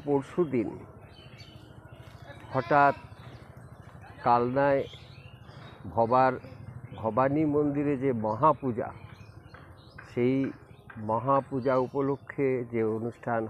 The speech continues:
হয় প্রতি বছরে, এবারে সম্ভবত পঁচাত্তরতম বর্ষ, সেই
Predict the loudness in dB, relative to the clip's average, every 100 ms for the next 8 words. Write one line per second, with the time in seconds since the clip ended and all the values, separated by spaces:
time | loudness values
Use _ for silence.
0 | 2 4 6 2 -4 -12 -8 -6 -4 -6
1 | -6 -8 -8 -12 -20 -20 -20 -20 -20 -20
2 | -20 -20 -20 -20 -20 -20 -20 -20 -20 -20
3 | -20 -8 -2 0 2 2 0 -6 -18 -20
4 | -20 -20 -20 -20 -20 -20 -20 -20 -12 -6
5 | -2 0 0 -2 -4 -4 -4 -2 -4 -6
6 | -6 -6 -6 -8 -8 -12 -16 -18 -20 -20
7 | -20 -20 -20 -20 -20 -20 -20 -20 -20 -20
8 | -10 0 2 4